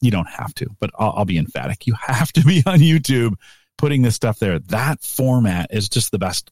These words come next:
in my opinion, is the best for this kind of stuff.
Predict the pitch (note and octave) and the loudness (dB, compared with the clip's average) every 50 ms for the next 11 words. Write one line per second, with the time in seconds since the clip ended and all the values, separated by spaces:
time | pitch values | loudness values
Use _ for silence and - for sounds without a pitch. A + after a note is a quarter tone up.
0 | _ - B2+ A2 G#2+ A2 A#2 A#2+ A2+ A2 F#2 E2 D#2 D2 - _ _ _ _ _ | _ -4 0 0 2 2 0 -2 -2 0 0 0 0 -2 -4 _ _ _ _ _
1 | _ _ - - - C3 G#2+ G2+ A2+ G#2 G2 G2 F#2+ - - - - F2+ E2 F2+ | _ _ -12 -4 -2 -2 0 0 -2 -2 0 -2 -4 -4 -6 -6 -4 -2 -2 -2
2 | - - - G2 F2 E2+ - - E2+ - | -4 -4 -4 -4 -4 -4 -4 -6 -6 -8